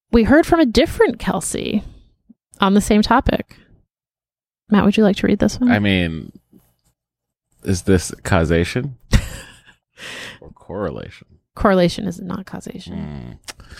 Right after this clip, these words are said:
Speaker 2: Uh, pause the pod to respond to the help signal. It's a double L, everybody. I h-, too had severe preeclampsia and help syndrome in my traumatic birth. While we have opted not to risk another pregnancy, our reoccurrence estimate was forty percent. I have a few things I found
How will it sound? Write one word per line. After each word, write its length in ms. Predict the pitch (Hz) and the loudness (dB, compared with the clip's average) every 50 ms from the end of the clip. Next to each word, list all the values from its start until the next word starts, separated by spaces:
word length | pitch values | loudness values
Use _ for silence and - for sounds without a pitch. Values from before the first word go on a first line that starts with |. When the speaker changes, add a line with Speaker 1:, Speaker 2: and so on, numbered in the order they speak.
| - - - _ _ _ _ _ _ _ _ _ - | -20 -20 -20 _ _ _ _ _ _ _ _ _ -6
Speaker 2:
Uh, 480 | - 107 101 98 98 98 95 95 98 95 | 0 2 2 4 4 4 4 2 2 0
pause 360 | - - 131 131 143 170 185 | 0 0 0 2 2 2 2
the 100 | 185 196 | 0 -2
pod 340 | - 175 139 120 110 110 107 | 0 2 4 4 4 4 2
to 80 | 113 107 | 0 -4
respond 720 | 98 - - - 107 95 92 90 90 90 92 90 92 85 | -4 -4 -4 -6 -4 -2 -2 -2 -4 -4 -4 -6 -10 -12
to 140 | - - 101 | -14 -12 -8
the 160 | 85 87 87 | -6 -4 -4
help 340 | 82 78 76 71 67 65 - | -4 -6 -6 -8 -8 -8 -12
signal. 300 | - - 65 64 57 57 | -14 -12 -12 -12 -12 -14
It's 80 | 57 - | -18 -18
a 60 | - | -12
double 300 | - 87 92 107 117 131 | -6 -4 -2 0 2 2
L, 200 | 135 123 107 92 | 4 4 4 2
everybody. 500 | 80 73 78 76 73 71 69 71 69 - - | 0 -2 -4 -8 -8 -8 -8 -8 -10 -12 -10
I 300 | - 78 85 85 85 90 | -6 -4 -4 -4 -4 -6
h-, 120 | 98 - - | -10 -12 -8
too 220 | - - 160 165 | -2 0 0 2
had 260 | 151 151 139 135 - | 4 2 2 2 0
severe 400 | - 120 104 107 107 104 104 101 | -2 -4 -2 0 0 0 0 -2
preeclampsia 720 | - - 104 95 87 - 95 87 87 - - - 87 82 80 - | -2 -2 -4 -4 -2 -2 -2 -2 -2 -4 -4 -4 -2 -2 -2 -4
and 200 | - 78 78 80 | -6 -8 -8 -8
help 280 | 80 - 95 98 92 | -6 -4 -4 -4 -4
syndrome 320 | - - 87 85 82 82 - | -6 -8 -6 -6 -4 -6 -6
in 160 | - 76 82 | -8 -8 -8
my 160 | 80 78 80 | -6 -8 -8
traumatic 500 | - - - 80 73 69 60 62 64 64 _ _ | -8 -10 -10 -10 -10 -8 -10 -8 -10 -10 _ _
birth. 320 | - 78 78 76 76 - - | -10 -6 -6 -4 -4 -4 -4
While 140 | 82 82 90 | -2 0 2
we 300 | 92 92 92 92 90 - _ - _ _ _ _ - _ _ - | 2 4 4 2 0 -2 _ -20 _ _ _ _ -20 _ _ -6
have 120 | 92 87 | -4 -2
opted 420 | - - 120 127 - - 104 85 80 | 2 2 2 2 4 2 0 2 2
not 160 | 85 76 - | 0 0 0
to 80 | - | 0
risk 180 | 80 78 76 - | -2 -2 -2 -4
another 280 | - 69 64 62 64 - | -6 -6 -6 -6 -8 -10
pregnancy, 680 | _ - - 82 65 - 64 67 - - 87 110 123 - | _ -4 -4 -4 -4 -6 -10 -8 -6 -8 -6 -6 -6 -8
our 100 | - - | -8 -6
reoccurrence 460 | 80 85 85 76 - - 80 78 - 73 | -2 -2 -2 -4 -2 -2 -4 -4 -2 -4
estimate 220 | 73 - - 64 | -6 -8 -8 -10
was 100 | 62 - | -12 -8
forty 300 | - - 113 107 92 82 | -2 2 4 4 4 4
percent. 400 | - - - - - 62 - - - | 0 -4 -10 -8 -8 -10 -10 -10 -8
I 40 | 82 | -8
have 100 | 85 90 | -6 -6
a 40 | |
few 180 | 90 - 120 110 | -4 -4 -2 0
things 200 | - 107 98 90 | 2 2 2 2
I 80 | 90 82 | 2 0
found 480 | - - 90 80 78 78 71 - - | 2 2 2 2 2 0 -2 -6 -10